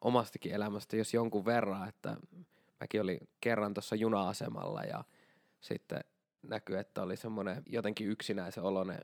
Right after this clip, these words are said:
mies siinä seisoskeli, niin meni juttelee ja, ja kysyin sitten, että mihin se on menossa tai näin ikään. Ja sit se oli aika, aika päihtyneessä tilassa, ei nyt vielä mitenkään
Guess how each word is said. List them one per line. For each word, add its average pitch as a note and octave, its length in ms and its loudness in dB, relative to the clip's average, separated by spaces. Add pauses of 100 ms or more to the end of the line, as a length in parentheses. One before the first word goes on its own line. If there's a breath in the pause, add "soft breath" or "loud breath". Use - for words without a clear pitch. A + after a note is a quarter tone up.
mies G2 400 -8
siinä F#2+ 280 -6 (260)
seisoskeli, F#2+ 720 -4
niin F2+ 220 -8
meni G#2 220 -2
juttelee F2+ 580 -2
ja, - 220 -6 (600 soft breath)
ja - 200 -4 (280)
kysyin - 320 -6
sitten, - 380 -8
että - 240 -12 (100)
mihin G#2+ 280 -10
se - 80 -6
on F#2+ 100 -2
menossa F2+ 500 -4
tai F#2+ 200 -8
näin - 300 -8
ikään. - 340 -12
Ja - 80 -10
sit - 220 -20
se G2 80 -6
oli E2 160 -6
aika, - 260 -8 (120)
aika G2 180 -6 (200)
päihtyneessä G2+ 640 -2
tilassa, G2 440 -2
ei F#2 100 -2
nyt F2+ 160 -6
vielä F#2+ 200 -2
mitenkään F#2 480 -6